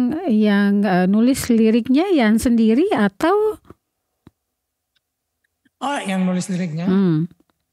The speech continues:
Speaker 2: Yes.
Speaker 1: Yan sendiri?
Speaker 2: Eh, aku yang tulis sendiri dan lirik itu
Speaker 1: Ceritanya tentang apa sih, Yan,
Speaker 2: berawal
Speaker 1: kalau boleh
Speaker 2: dari
Speaker 1: tahu?
Speaker 2: Ah, lirik itu ceritanya tentang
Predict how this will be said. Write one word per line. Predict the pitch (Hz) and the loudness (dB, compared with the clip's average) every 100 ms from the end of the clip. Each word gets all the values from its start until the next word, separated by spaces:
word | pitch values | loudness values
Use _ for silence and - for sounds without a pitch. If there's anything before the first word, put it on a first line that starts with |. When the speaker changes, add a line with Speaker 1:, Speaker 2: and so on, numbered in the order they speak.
| _ | _
Speaker 2:
Yes. | 190 190 175 - - - | -18 -18 -18 -20 -20 -4
Speaker 1:
Yan | 190 190 208 | 0 2 0
sendiri? | 208 208 202 160 139 - - - - | 0 0 2 0 -2 -8 -18 -20 -14
Speaker 2:
Eh, | 170 160 165 | -12 -10 -12
aku | - 180 | -10 -8
yang | 170 | -6
tulis | 160 175 170 | -6 -6 -6
sendiri | 170 160 156 156 | -6 -6 -8 -8
dan | 156 156 156 | -8 -8 -10
lirik | 156 156 175 | -10 -12 -14
itu | 160 185 185 208 247 277 - _ - | -12 -8 -6 -6 -8 -12 -20 _ -4
Speaker 1:
Ceritanya | 214 208 220 202 | 0 2 2 2
tentang | 247 214 185 | 2 0 0
apa | 170 170 175 | 0 0 0
sih, | 214 | 2
Yan, | 202 | 0
Speaker 2:
berawal | 214 | 2
Speaker 1:
kalau | 165 160 | 0 2
boleh | 156 | 0
Speaker 2:
dari | 165 151 | 2 0
Speaker 1:
tahu? | 156 196 - _ _ _ _ _ _ _ _ _ _ | 0 -2 -10 _ _ _ _ _ _ _ _ _ _
Speaker 2:
Ah, | - 220 220 | -12 -8 -4
lirik | 202 208 190 185 | -4 -4 -6 -8
itu | 247 | -10
ceritanya | 208 208 180 202 208 208 | -10 -10 -8 -8 -6 -8
tentang | 185 185 175 180 175 170 | -8 -8 -6 -6 -8 -10